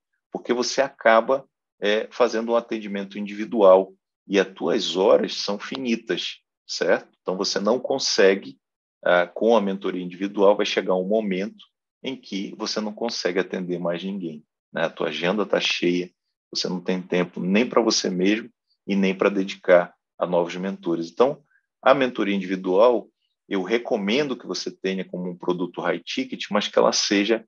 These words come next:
fechada, por exemplo, a três, quatro atendimentos, pra que você não fique, né, com a agenda muito cheia.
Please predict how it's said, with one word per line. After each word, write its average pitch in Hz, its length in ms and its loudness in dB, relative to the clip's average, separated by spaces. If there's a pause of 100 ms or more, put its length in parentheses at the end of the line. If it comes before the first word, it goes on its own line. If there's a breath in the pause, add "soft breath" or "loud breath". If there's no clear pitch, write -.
(300)
fechada, 135 680 4
por 90 180 -6
exemplo, 92 380 -2 (280)
a 101 80 -2
três, 95 520 0
quatro 107 480 4
atendimentos, 87 800 -8 (340)
pra 113 120 -2
que 110 100 -8
você 113 260 0
não 113 180 0
fique, - 420 -6
né, 87 140 -2
com 92 160 -2
a 87 60 2
agenda 85 360 -2
muito 87 260 -8
cheia. 85 600 -2